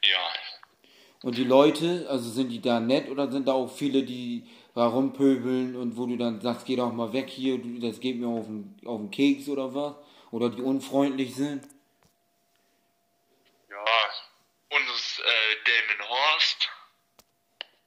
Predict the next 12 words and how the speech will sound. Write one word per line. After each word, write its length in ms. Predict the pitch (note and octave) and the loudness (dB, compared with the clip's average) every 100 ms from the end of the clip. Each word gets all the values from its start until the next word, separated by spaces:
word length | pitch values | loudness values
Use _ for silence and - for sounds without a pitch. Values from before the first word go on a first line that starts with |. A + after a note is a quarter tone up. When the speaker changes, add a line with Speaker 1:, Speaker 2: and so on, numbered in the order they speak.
| _ | _
Speaker 1:
der 120 | A#2 A2 | -10 -2
Bahnhof, 580 | A2+ A#2 - A#2 A2+ - | 2 2 2 -8 -14 0
der 180 | A#2+ | 0
ist, 280 | - - - - | 0 -8 -12 -2
äh, 320 | G2+ G2 G2 - - _ - - _ _ _ | 0 2 0 -4 -12 _ -12 -12 _ _ _
für 140 | - A2+ | -4 2
mich 240 | A#2+ - | 2 2
der 100 | A2 | 4
schlimmste 640 | - - C3 C3+ - - | 4 4 2 2 0 2
in 320 | C3 A#2 A2 | 2 2 2
ganz 320 | G#2 G#2+ G#2+ - | 2 2 2 2
Niedersachsen. 720 | B2+ C3 B2+ C3 C3 - | 2 2 2 0 0 -6